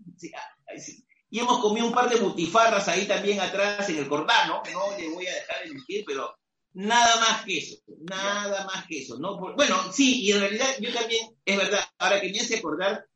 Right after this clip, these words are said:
Speaker 1: yo le regalé un reloj a Karencita, un reloj. Porque Karencita, pues, tiene la mala costumbre a veces de llegar un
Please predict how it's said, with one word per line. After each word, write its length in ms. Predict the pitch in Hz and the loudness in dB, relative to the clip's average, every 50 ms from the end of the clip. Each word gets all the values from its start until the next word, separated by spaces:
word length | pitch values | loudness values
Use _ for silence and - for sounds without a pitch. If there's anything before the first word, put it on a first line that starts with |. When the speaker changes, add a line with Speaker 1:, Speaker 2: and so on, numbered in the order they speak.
| _ _ _ _ | _ _ _ _
Speaker 1:
yo 260 | 156 147 190 208 214 | -4 2 6 6 6
le 120 | 208 214 208 | 6 6 4
regalé 400 | 202 185 165 156 147 147 160 190 | 4 2 0 2 2 4 4 2
un 100 | 196 170 | 2 0
reloj 520 | 170 151 156 165 196 185 151 - - - | 0 2 2 4 4 4 2 0 -2 -6
a 80 | 135 127 | -8 -8
Karencita, 600 | 127 123 117 117 113 - - - - - 80 - 180 | -8 -8 -8 -10 -10 -12 -12 -12 -12 -12 -14 -10 -8
un 100 | 165 151 | -6 -2
reloj. 420 | - 139 131 147 143 131 - - - - - - - _ _ _ _ _ _ _ _ _ _ _ _ _ | 0 2 2 4 2 2 0 -6 -10 -14 -16 -16 -18 _ _ _ _ _ _ _ _ _ _ _ _ _
Porque 460 | - 123 131 131 127 - 127 135 135 - | -4 -4 -4 -4 -4 0 0 0 0 2
Karencita, 520 | 147 139 147 156 - 214 202 - 202 - | 0 0 0 0 0 -2 0 2 0 0
pues, 100 | 196 202 185 | 2 0 0
tiene 180 | 196 208 202 | 0 0 2
la 60 | 185 | 2
mala 260 | 175 185 208 220 220 - | 2 2 2 2 2 0
costumbre 440 | 160 156 - - 220 226 220 208 180 | -2 -6 -6 -8 -6 -4 -2 -2 -2
a 40 | 190 | 0
veces 220 | 180 214 208 190 | 0 0 0 0
de 60 | 165 151 | 0 0
llegar 180 | 156 180 214 | 0 0 -2
un 80 | 220 | -2